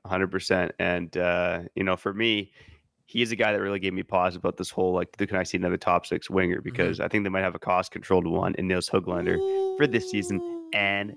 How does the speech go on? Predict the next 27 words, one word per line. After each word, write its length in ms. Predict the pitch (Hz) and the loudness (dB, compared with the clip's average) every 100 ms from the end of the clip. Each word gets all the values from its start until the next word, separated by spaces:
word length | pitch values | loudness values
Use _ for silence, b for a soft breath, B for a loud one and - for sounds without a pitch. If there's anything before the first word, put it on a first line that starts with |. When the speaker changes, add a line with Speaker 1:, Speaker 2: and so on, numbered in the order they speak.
| 113 | -6
Speaker 1:
next 340 | 101 95 - | -2 -2 -2
season, 300 | 95 90 92 | -2 0 0
baby. 400 | 87 85 85 85 B B B | 0 0 0 -4 B B B
Let's 440 | 101 117 123 - | 0 0 0 -6
Speaker 2:
Ooh. 200 | - 214 - | -18 -20 -12
Speaker 1:
go. 260 | - 104 104 | -2 0 2
And 60 | 104 | 0
speaking 240 | 156 147 | -2 0
of 60 | 120 | 2
let's 200 | 120 - | 0 2
go, 340 | 135 107 110 _ _ - | 0 0 -2 _ _ -8
let's 160 | 151 | -6
go, 160 | - 175 | 0 0
man. 180 | - - | 0 -2
Let's 160 | 139 - | 0 0
get 140 | 135 | 2
outta 160 | 151 135 | 2 2
here. 180 | 101 | 0
Speaker 2:
Hey, 420 | 127 127 135 135 127 | 0 -2 -2 -2 -2
Speaker 1:
Kyle, 140 | 139 | 0
you 120 | 123 | 0
got 60 | 127 | -2
anything 180 | 123 120 | -4 -4
to 100 | 131 | 0
Speaker 2:
man. 80 | |
Speaker 1:
say 60 | |
to, 60 | 117 | 0